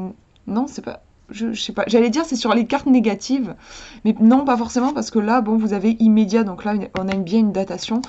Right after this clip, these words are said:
Mais, euh, vous avez sur certaines, certaines cartes, euh, des,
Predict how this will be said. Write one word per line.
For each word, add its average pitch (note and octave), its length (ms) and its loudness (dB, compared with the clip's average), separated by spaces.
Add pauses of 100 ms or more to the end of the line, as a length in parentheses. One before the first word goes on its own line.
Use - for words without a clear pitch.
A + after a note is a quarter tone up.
(520)
Mais, A#3+ 340 6
euh, B3+ 80 4
vous G#3+ 160 -2
avez A#3 160 4
sur A#3 220 -8
certaines, C4+ 300 0
certaines A#3+ 460 -2
cartes, A3+ 360 -4 (120)
euh, F#3 600 -4
des, F#3+ 340 -4